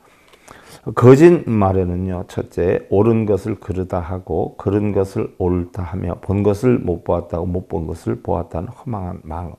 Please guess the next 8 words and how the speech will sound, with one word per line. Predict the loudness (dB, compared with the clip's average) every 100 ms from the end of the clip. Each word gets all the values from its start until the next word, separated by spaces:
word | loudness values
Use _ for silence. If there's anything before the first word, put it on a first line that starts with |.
| -10
이것은 | -6 -6 -4 -2 -2 -4 -12 -20 -20 -20 _ _ -8
바로 | -2 6 8 8 4 -8 _ _ _ _ -14 -14
부처님의 | -18 -8 -4 -2 -2 -2
아들인 | -4 -6 -10 -10
라우라 | -8 -6 -4 -4 -4
존자 | -8 -8 -8 -10
때문에 | -12 -14 -16 -14 -14 -14
만들어진 | -14 -14 -14 -14 -14 -16 -14 -12 -10